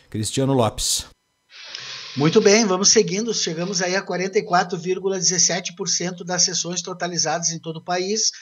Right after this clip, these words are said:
Speaker 2: O presidente Jair Bolsonaro segue à frente com quarenta e seis vírgula oitenta e quatro por cento dos votos.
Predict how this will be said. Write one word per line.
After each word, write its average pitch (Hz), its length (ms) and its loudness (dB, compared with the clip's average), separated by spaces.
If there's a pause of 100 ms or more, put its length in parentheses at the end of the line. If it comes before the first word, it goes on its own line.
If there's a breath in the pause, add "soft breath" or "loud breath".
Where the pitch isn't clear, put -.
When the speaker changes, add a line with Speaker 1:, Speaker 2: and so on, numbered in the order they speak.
(320 loud breath)
Speaker 2:
O 180 100 -4
presidente 180 440 2
Jair 170 180 0
Bolsonaro 170 480 0
segue 170 240 2
à 156 60 2
frente 170 320 -4
com 165 120 -10
quarenta 160 380 -2
e 160 40 2
seis 160 280 0
vírgula 143 400 -4
oitenta 165 500 -2
e 147 60 0
quatro 151 340 -2
por 139 140 -10
cento 135 340 0
dos 151 200 -6
votos. 196 500 0